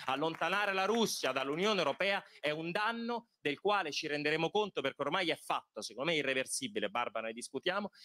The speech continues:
nei prossimi trenta anni. Questo libro è un manifesto al pensiero critico,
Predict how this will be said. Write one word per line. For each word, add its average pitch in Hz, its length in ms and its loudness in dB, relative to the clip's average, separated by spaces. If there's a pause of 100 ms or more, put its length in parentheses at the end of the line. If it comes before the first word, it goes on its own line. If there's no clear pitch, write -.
nei 135 140 2
prossimi 196 480 0
trenta 165 380 0
anni. 95 280 -6 (300)
Questo 185 300 2
libro 214 400 2
è 165 60 2
un 151 120 0
manifesto 175 800 0
al 101 340 2
pensiero 120 460 0
critico, 233 680 0